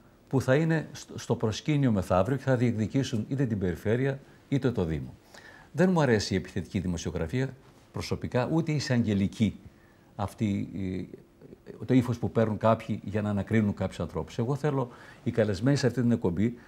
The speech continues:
να, να μιλήσουν ανθρώπινα, να δείτε την προσωπικότητα του ατόμου και από εκεί και πέρα εσείς αποφασίσετε. Γιατί μου λένε καμιά φορά, «Μα δεν κάνεις εκμερές ερωτήσεις».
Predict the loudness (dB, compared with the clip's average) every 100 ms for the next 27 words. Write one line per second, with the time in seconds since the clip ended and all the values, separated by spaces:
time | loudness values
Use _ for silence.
0 | -10 -2 -2 0 2 2 2 2 2 2
1 | 4 4 4 2 2 0 0 2 2 2
2 | 0 4 4 2 0 -2 2 2 2 -2
3 | -14 -20 -2 -2 0 0 2 2 2 2
4 | 0 0 -2 0 -4 -2 -2 -4 -8 -6
5 | -4 -2 0 0 0 -2 0 0 0 -2
6 | -10 -2 0 2 2 2 0 -2 -2 0
7 | 2 0 -2 -2 -4 -8 -10 -20